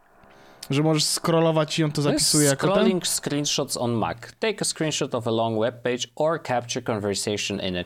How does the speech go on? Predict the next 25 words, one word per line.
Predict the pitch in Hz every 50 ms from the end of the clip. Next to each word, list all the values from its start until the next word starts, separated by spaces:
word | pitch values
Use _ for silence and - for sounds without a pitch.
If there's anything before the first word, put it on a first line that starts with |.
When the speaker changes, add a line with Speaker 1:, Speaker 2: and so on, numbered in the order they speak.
| - -
Speaker 2:
chat. | 87 85 - - - -
Speaker 1:
Okej, | - 320 - 127 117 120
no | 127 151
to | - -
widzisz, | 170 151 139 117
Speaker 2:
Shotr | 196 185 175
Speaker 1:
to | 165
Speaker 2:
is | 143 139
probably | 147 165 151 147 143 143 131
the | 127 127 127 131
only | 143 147 143 139 131
free | 117 - - 131 127 127
scrolling | - - - 117 110 107 107 104 98 -
screenshot | - - 107 104 101 - - 104 98 95 -
app | 95 90 - -
for | - - 92
Mac. | 85 85 156 190
Speaker 1:
Możliwe, | 202 196 175 165 165 156 139 123 120
Speaker 2:
Mac. | 113
Speaker 1:
tak, | - 117 104 98 -
f-, | - - - 143
że, | 156
że | 135 147 160 139
Speaker 2:
Mhm. | 135 139 139 147
Speaker 1:
f-, | 131 -